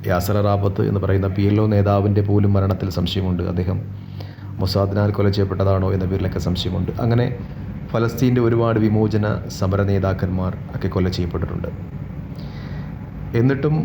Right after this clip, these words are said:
അവരുടെ സ്വാതന്ത്ര്യ സമരത്തിന് വേണ്ടിയുള്ള ദാഹം അവസാനിച്ചിട്ടില്ല എന്ന് തന്നെയാണ് ഇതിന് നൽകേണ്ട ഉത്തരം. കാരണം സംഭവ വികാസങ്ങളൊക്കെ ഒരുപാട് മാറ്റപ്പെട്ടിട്ടുണ്ട്.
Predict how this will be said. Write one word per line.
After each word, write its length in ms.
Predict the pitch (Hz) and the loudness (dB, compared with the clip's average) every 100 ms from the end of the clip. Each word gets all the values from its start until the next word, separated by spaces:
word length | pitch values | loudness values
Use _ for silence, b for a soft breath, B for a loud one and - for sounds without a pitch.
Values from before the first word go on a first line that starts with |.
| - - 113 | -4 -6 0
അവരുടെ 320 | 113 120 123 | 2 2 0
സ്വാതന്ത്ര്യ 460 | - 110 113 113 | 0 2 2 2
സമരത്തിന് 420 | 117 113 110 101 107 | 2 2 0 0 0
വേണ്ടിയുള്ള 280 | 107 101 | 0 0
ദാഹം 480 | 101 101 104 101 107 | 2 4 4 2 4
അവസാനിച്ചിട്ടില്ല 680 | 107 98 98 98 - - 95 | 2 2 2 0 -2 -4 -2
എന്ന് 260 | 95 87 90 | 0 0 0
തന്നെയാണ് 340 | 90 90 87 92 - - | 0 0 -2 -4 -6 -6
ഇതിന് 260 | 95 95 | -2 0
നൽകേണ്ട 280 | 90 87 85 | 0 0 0
ഉത്തരം. 360 | 82 - - - | 0 -2 -4 -2
കാരണം 280 | 90 92 95 - - - - - - - - - - - - - - - - - | -2 0 -2 -4 -10 -12 -10 -10 -8 -10 -10 -10 -10 -8 -8 -8 -10 -8 -8 -4
സംഭവ 300 | - 110 127 | 0 2 4
വികാസങ്ങളൊക്കെ 640 | 135 123 123 135 117 120 | 4 2 2 2 2 2
ഒരുപാട് 360 | 113 107 107 | 2 4 2
മാറ്റപ്പെട്ടിട്ടുണ്ട്. 680 | 98 95 95 98 95 90 90 | 2 2 2 0 0 0 0